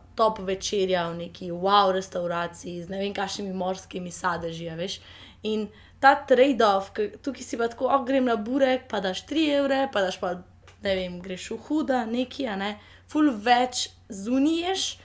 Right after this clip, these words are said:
pa je mogoče manj kvalitetno, tam greš pa tako, se usedeš pa greš res dobro hrano jest, pa pač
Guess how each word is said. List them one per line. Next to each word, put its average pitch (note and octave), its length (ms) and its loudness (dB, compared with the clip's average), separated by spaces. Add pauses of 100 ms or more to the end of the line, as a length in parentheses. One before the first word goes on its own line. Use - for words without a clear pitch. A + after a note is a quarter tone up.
(380)
pa G#3 60 0
je G#3+ 100 2
mogoče A#3 400 2
manj D4 480 4
kvalitetno, G3+ 880 -2 (320)
tam C4+ 200 6
greš C#4+ 220 2
pa B3+ 120 2
tako, B3+ 500 2 (720)
se - 360 2
usedeš B3 500 0
pa G#3+ 140 -4
greš G3 260 -6
res G3+ 280 0
dobro F#3 320 0
hrano F3 360 -10
jest, E3+ 280 -10
pa E3+ 100 -10
pač - 280 -14